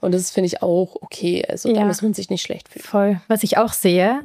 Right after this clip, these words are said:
Speaker 2: so ist manchmal, dass Leute ja Langeweile haben und zum Beispiel samstags in die Stadt dann gehen, das als Hobby
Speaker 1: Okay.
Speaker 2: sozusagen haben, ne? Und, äh, bei dem Thema Langeweile zum Beispiel, finde ich, lohnt es sich vielleicht, ein neues Hobby für sich zu entdecken.
Speaker 1: Ja.
Speaker 2: Zu sagen, „Hey,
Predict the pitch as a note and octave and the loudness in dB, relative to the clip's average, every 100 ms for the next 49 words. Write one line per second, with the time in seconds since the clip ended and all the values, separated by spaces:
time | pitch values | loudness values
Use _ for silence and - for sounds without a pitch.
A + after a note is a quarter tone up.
0 | - - G3 G3+ B3+ - G#3 - F#3+ G3 | -10 -4 2 4 2 2 -2 2 2 2
1 | - G3 F#3 F3 - F#3 F#3+ G3 F3 E3+ | 2 2 2 0 2 2 2 0 2 2
2 | F#3+ E3+ D3+ D#3 C#3+ D3 D3+ D#3+ F3+ F#3 | 2 2 0 0 -2 -4 -2 -4 -2 -2
3 | F3 E3+ E3+ F#3 F3+ F#3 - D#3+ - F3 | 0 -2 -2 -2 0 0 0 -4 -4 -2
4 | E3+ D3 - E3+ - - D#3 D#3+ C#3+ D#3 | -2 -4 -2 -4 -4 -4 -2 -2 0 0
5 | D3+ D#3+ - E3 - - E3 D#3+ D#3 D3+ | 0 -2 -2 -6 -4 -2 0 0 0 -2
6 | D#3+ - D#3 E3 D#3+ D#3 C3 D#3+ D#3+ E3+ | -4 -2 0 0 0 -2 -2 -2 0 2
7 | F3 F#3+ - - - - - F#3+ G3 F#3 | 2 0 -6 -20 -20 -14 -2 4 4 4
8 | - D#3 E3+ E3+ _ - F3+ F3+ - F#3 | 2 0 0 -2 _ -2 0 0 2 2
9 | E3 G#3+ C4 A#3+ A3 A3 G#3 G3+ G3+ - | 2 2 2 2 2 2 2 2 0 -4
10 | - G#3+ A3 A3+ - - F#3+ E3 G#3+ G3+ | -2 2 2 2 -2 0 0 2 -2 -4
11 | - G3 A3 G#3 - F3+ F3 F3 F#3 - | -2 2 2 0 -4 -2 0 0 -2 -6
12 | - F3 F3 E3+ - D4+ G3+ D3 D3 D3+ | -2 0 2 0 0 0 0 -2 -6 -6
13 | - - D3 D3+ D3+ - - D3+ D#3 - | -8 -6 -4 -4 -6 -6 -6 -6 -6 -4
14 | E3 E3+ F3 E3+ A#3 A#3 | -2 0 2 2 2 0